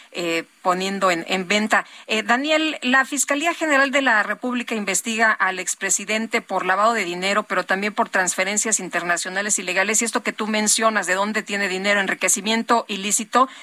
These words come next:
pero también delitos electorales, entre otros. ¿Crees que todo esto, que este, este paquete se ha armado precisamente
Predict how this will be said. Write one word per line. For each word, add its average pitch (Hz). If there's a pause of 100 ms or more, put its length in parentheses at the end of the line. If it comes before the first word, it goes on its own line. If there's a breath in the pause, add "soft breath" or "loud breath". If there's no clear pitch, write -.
(160 loud breath)
pero 196
también 226
delitos 226
electorales, 202
entre 196
otros. 233
¿Crees 269
que 269 (280 loud breath)
todo 254
esto, 247
que 220
este, 214
este 233
paquete 226
se 190
ha 202
armado 220
precisamente 214